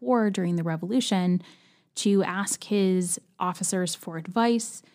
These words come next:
to try and build unity among them when they were trying to establish a certain policy, uh, to provide political cover for a controversial decision.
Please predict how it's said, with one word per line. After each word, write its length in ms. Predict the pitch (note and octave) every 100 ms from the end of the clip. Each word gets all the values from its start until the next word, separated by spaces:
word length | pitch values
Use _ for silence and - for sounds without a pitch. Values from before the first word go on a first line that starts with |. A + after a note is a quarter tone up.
| _ _
to 100 | -
try 200 | F#3 F#3+
and 200 | F3+ F3
build 280 | F#3 F3+ E3+
unity 420 | E3+ G3 G3+ G3
among 320 | F3+ F3 F3 E3+
them 180 | E3+ E3+
when 100 | E3+
they 100 | E3
were 140 | D#3
trying 320 | - E3+ E3+
to 160 | D#3+ F3
establish 560 | E3+ - D#3+ E3+ E3 -
a 60 |
certain 280 | E3+ - -
policy, 760 | D#3+ - G#3 G3 - G3 F#3+ F3+ - _ _ -
uh, 200 | E3+ D#3+
to 100 | -
provide 380 | F3+ E3 D#3 D#3+
political 420 | - E3 E3+ A3+
cover 380 | - A#3 A#3 A3+
for 240 | - F#3+
a 60 | E3
controversial 720 | - E3+ F3+ E3+ E3 E3 E3
decision. 760 | D#3+ - F#3+ F#3 G3 F#3+ F#3+